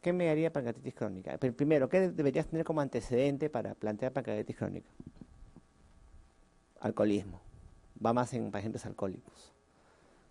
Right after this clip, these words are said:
¿Ya? Eh, van con cuadros de malabsorción, ¿no? Este, esteatorrea, diarreas crónicas, dolor crónico, calcificaciones, calcificaciones a nivel del páncreas,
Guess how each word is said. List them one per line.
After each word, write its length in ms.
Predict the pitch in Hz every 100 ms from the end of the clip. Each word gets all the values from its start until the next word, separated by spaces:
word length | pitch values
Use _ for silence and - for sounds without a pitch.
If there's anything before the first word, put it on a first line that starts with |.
| -
¿Ya? 280 | 110 120 - - _ _ - -
Eh, 560 | 107 107 110 107 107 -
van 220 | 127 131
con 140 | 127 117
cuadros 260 | 127 127
de 80 | 120
malabsorción, 760 | 107 107 - 113 - 143 107 101
¿no? 120 | 110
Este, 280 | - - -
esteatorrea, 880 | - 101 104 104 120 120 117 113
diarreas 380 | 104 104 110 110
crónicas, 840 | - 113 113 110 107 104 110 - - - - _ -
dolor 280 | 107 113 113
crónico, 720 | 123 127 123 120 117 117 120 _ _ _ _
calcificaciones, 1200 | 151 160 139 139 139 - 117 143 131 113 117 -
calcificaciones 1200 | - 147 143 143 131 131 117 143 127 135 160 - - _ _ _ _ _ _ _ _ -
a 120 | 104
nivel 260 | 107 117
del 140 | 117 113
páncreas, 500 | 123 120 98 98